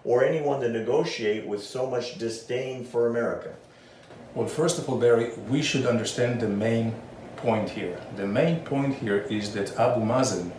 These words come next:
Speaker 2: under a little pressure, shows his true colors. And the true colors is that he is racist, that, uh, he is anti-Semitic, and that he is not ready for peace, quite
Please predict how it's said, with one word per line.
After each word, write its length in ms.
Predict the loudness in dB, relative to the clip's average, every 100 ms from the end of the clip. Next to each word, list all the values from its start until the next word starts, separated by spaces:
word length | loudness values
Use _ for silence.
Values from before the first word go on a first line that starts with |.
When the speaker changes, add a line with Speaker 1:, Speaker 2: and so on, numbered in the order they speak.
| -2
Speaker 2:
under 320 | 0 0 -2
a 60 | 0
little 200 | 0 0
pressure, 540 | 2 2 2 -2 -2 -8 -16 -16 -14
shows 540 | -10 2 6 6 4 0
his 220 | -6 -6
true 260 | -4 -4 -2
colors. 600 | 2 2 2 -2 -8 -10 -6
And 140 | -2 -2
the 80 |
true 220 | -2 -2 0
colors 400 | 2 4 4 2
is 240 | 0 0
that 140 | -2 -2
he 240 | -2 -2
is 120 | -2 -4
racist, 680 | 0 2 2 0 -2 -6 -10 -12 -14 -14 -14 -12 -12 -10 -2
that, 300 | 0 2 2
uh, 680 | 6 6 6 6 6 2 0 -4
he 220 | -2 0
is 200 | -2 0
anti-Semitic, 1000 | 0 2 0 0 -2 -2 0 2 2 0 -8 -14 -16 -16 -14 -14 -14 -14 -14 -2
and 640 | 2 2 2 2 0 -2 -4 -10 -10 -2
that 180 | 0 0
he 160 | 0
is 160 | 0 2
not 300 | 2 2 2
ready 220 | 2 4
for 160 | 0 -2
peace, 360 | 0 0 0
quite 400 | -2 2 4 4